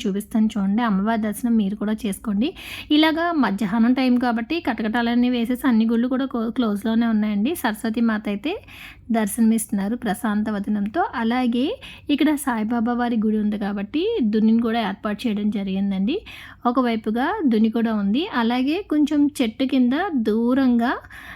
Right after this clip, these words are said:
నాగేంద్రవాడి విగ్రహం అయితే ప్రతిష్ఠించడం జరిగిందండి. అంటే ఇక్కడ ఇంచుమించుగా అన్ని పండగలు, పూజలు కూడా చాలా బాగా జరుగుతాయి అన్నమాట.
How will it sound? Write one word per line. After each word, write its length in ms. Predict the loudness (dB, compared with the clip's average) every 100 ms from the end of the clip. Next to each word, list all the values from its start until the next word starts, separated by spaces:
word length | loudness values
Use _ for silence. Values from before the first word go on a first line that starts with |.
| -4 0
నాగేంద్రవాడి 680 | 2 4 4 4 2 2 2
విగ్రహం 360 | 0 2 2
అయితే 220 | 2 0
ప్రతిష్ఠించడం 760 | -2 -2 -2 -4 0 -2 2 2
జరిగిందండి. 680 | 4 2 2 2 2 0 0
అంటే 280 | 0 0 0 0
ఇక్కడ 300 | -2 -2 2
ఇంచుమించుగా 840 | 4 4 4 4 4 2 0 2 2 0 -2 -12 -10 0
అన్ని 360 | 6 6 6
పండగలు, 540 | 2 0 2 2 2 0
పూజలు 460 | 0 0 0 0
కూడా 220 | 0 -2 -2
చాలా 500 | -2 -2 -2 0 0
బాగా 320 | 0 0 0
జరుగుతాయి 420 | 0 -2 -2 -4
అన్నమాట. 340 | -2 -2 -4